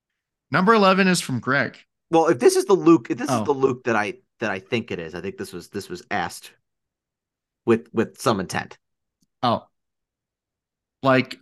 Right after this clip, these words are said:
Speaker 1: are you, do you want me to go with you, or are you going? Take me with you, sort of deal?
Speaker 2: Um, sort of.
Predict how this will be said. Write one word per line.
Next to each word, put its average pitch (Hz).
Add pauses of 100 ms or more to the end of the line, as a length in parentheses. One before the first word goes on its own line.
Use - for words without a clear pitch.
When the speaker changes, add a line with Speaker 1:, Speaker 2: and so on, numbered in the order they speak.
Speaker 1:
are 127
you, 131
do 131
you 131
want 127
me 131
to 131
go 123
with 123
you, 143
or 127
are 123
you 120
going? 127 (100)
Take 123
me 123
with 120
you, 135 (140)
sort 135
of 131
deal? 139 (1120)
Speaker 2:
Um, 233 (920)
sort 202
of. 87